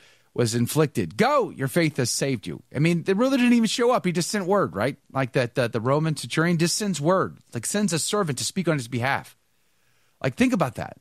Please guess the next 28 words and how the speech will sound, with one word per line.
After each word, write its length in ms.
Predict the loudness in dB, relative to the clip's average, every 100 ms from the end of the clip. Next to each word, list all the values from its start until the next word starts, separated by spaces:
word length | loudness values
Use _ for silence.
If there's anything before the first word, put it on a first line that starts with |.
| -4
And, 100 | 2
but 220 | 2 0
here 280 | 0 2 2
in 100 | 2
these 180 | 0 0
cases, 520 | -4 -4 -8 -10 -12 _ _ _ _ _ _ -6
like, 120 | -6 -4 0
the 100 | 2
Lord 320 | 4 2 0
touches, 600 | -2 -2 -2 -6 -8 -12 -12
like 120 | -10
he 60 | -6
touches 380 | -2 -2 -2 -4
the 120 | 0
leper. 420 | 0 0 -6 -14 _ _ _ -2
He 120 | 4
uses 560 | 4 4 2 0 -2 -6
saliva 640 | -6 -2 2 2 2 -2 -4
and 140 | -2
his 180 | -2 -2
finger 540 | 0 2 2 0 -8 -16 _ _ _ _ _ _ -10
touching. 640 | -4 0 0 -2 -6 -8 0
I 40 |
mean, 140 | 2 2
I 100 | 2
think 180 | 2
that 180 | 2 -2 -4
extra, 580 | -4 -4 0 2 2